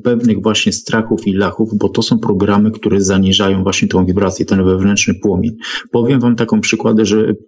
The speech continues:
przykład te, z własnego doświadczenia, jest ich wie-, wiele, ale podam jeden. Jak będąc małym, oglądałem horrory, tam trochę lat mam,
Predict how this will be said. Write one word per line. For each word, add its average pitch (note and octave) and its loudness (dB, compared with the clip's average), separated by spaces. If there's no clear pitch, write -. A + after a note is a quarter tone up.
przykład - -2
te, G#2 2
z G2 -2
własnego G#2 2
doświadczenia, G#2+ 0
jest G2 0
ich F#2 2
wie-, G#2 2
wiele, G#2 2
ale A#2 2
podam B2 2
jeden. G2+ -2
Jak - -2
będąc B2 2
małym, A2 4
oglądałem A2 2
horrory, G#2+ 0
tam - -2
trochę E3 0
lat A2 0
mam, F2+ 2